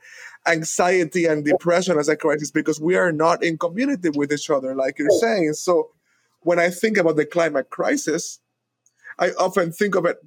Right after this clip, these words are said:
talk about, talk about meaning, talk about a big thing for us to come together around,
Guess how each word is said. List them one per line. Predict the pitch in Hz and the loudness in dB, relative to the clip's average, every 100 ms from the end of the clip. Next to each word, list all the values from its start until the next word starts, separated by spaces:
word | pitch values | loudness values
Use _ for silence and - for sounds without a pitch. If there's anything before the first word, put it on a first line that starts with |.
| _ - 185 185 | _ -6 -4 -2
talk | 240 240 | 0 0
about, | 151 139 - | 0 0 -2
talk | - 262 | -2 0
about | 311 170 143 | 2 0 0
meaning, | 170 302 294 127 | 0 0 0 0
talk | 165 220 | 0 0
about | 233 180 | 2 2
a | 147 | 0
big | 139 202 214 | 0 0 0
thing | - - 214 233 | -4 -2 0 0
for | 185 - | -2 0
us | 160 - | -2 -2
to | |
come | 170 170 | -4 -4
together | 165 151 175 208 190 | -4 -2 0 2 2
around, | 139 127 127 120 113 | 2 0 0 0 0